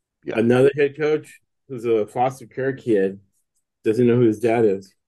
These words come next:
Speaker 2: single mom. But that's row your boat here. Again, another guy, he's literally, he says he's married to the game of football. Divorced. Two kids who he neglects,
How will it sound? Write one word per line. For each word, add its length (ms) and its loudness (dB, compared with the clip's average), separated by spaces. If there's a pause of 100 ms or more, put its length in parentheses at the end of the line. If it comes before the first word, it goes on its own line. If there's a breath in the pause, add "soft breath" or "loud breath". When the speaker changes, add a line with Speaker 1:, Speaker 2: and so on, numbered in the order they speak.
(220)
Speaker 2:
single 240 -4
mom. 420 -2 (460)
But 100 2
that's 180 0
row 120 4
your 160 -4
boat 260 -6
here. 300 -14 (560)
Again, 240 2
another 320 2
guy, 360 0
he's 400 -10
literally, 400 4
he 140 -8
says 260 -6
he's 100 -8
married 360 -4
to 80 -12
the 80 -12
game 220 -4
of 100 -8
football. 460 -12 (580)
Divorced. 540 2 (1000)
Two 140 0
kids 400 2
who 140 -8
he 480 -4
neglects, 680 -2